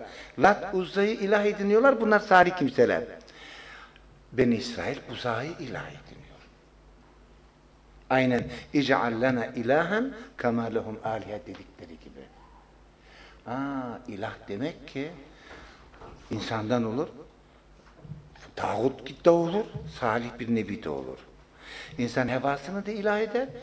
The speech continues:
bir öküzü de, buzağıyı da, bir çınar ağacını da.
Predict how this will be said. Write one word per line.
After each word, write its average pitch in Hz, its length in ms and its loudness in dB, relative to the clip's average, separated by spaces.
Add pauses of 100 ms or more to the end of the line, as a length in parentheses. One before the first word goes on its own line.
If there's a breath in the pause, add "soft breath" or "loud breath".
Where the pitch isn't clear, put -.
(380 loud breath)
bir - 120 -6
öküzü 143 460 -2
de, 120 200 -4 (220)
buzağıyı 107 560 -4
da, 208 200 -2 (360 loud breath)
bir 208 60 -4
çınar 202 320 4
ağacını 131 580 0
da. 78 160 -2